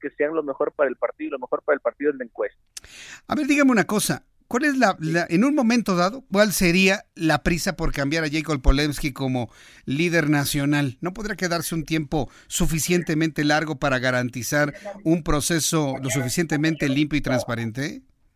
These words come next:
Speaker 1: Mira, no es un tema de prisa, es un tema estatutario. El estatuto, una re-, una reforma al estatuto del año pasado y le prorrogó la estancia de Jacob un año. Ese año concluye el veinticuatro de noviembre,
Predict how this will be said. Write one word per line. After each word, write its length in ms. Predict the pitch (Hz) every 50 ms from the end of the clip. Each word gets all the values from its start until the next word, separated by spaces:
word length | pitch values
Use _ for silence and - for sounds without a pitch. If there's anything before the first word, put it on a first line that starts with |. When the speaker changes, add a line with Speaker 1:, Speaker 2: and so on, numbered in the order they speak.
| _ _ -
Speaker 1:
Mira, 180 | 220 226 208 196
no 100 | 202 214
es 100 | 208 -
un 100 | 233 208
tema 260 | - 214 220 220 208
de 120 | 196 160 147
prisa, 320 | - - 143 143 143 165
es 100 | 156 -
un 80 | 170 165
tema 220 | - 165 165 170
estatutario. 640 | 160 - 151 143 143 143 143 143 127 127 127 123 120
El 80 | 120 117
estatuto, 680 | 120 - - 135 - - 165 165 - - 185 185 175 -
una 180 | 151 160 180 180
re-, 140 | 165 165 -
una 280 | - 175 208 220 220 180
reforma 340 | 143 135 - 143 147 156
al 80 | 160 156
estatuto 460 | 139 - - 123 - 143 - - 156
del 100 | 147 143
año 160 | 139 139 143 143 -
pasado 520 | - - 143 139 131 127 127 139 - - - _ - - - - - 427 427
y 240 | - 311 349 370 339 - -
le 140 | 139 143 143
prorrogó 760 | - - 143 143 139 131 131 135 135 131 143 151 165 185 180
la 140 | 160 143
estancia 400 | 135 131 - 151 143 147 - 160
de 80 | 151 139 135 139 143
Jacob 200 | - - 156 143 -
un 200 | 151 147 143 135
año. 280 | 123 120 117 110 101 _ _ _ _ _ _ _ _ -
Ese 260 | - 170 - 190 175
año 280 | 165 165 165 165 170 165
concluye 760 | - 151 135 127 - - 143 151 156 156 160 165 175 165 135
el 100 | 135 131
veinticuatro 540 | 123 123 110 - 117 - 135 123 - - 131
de 80 | 131
noviembre, 560 | 127 139 135 139 143 151 156 160 151 131 110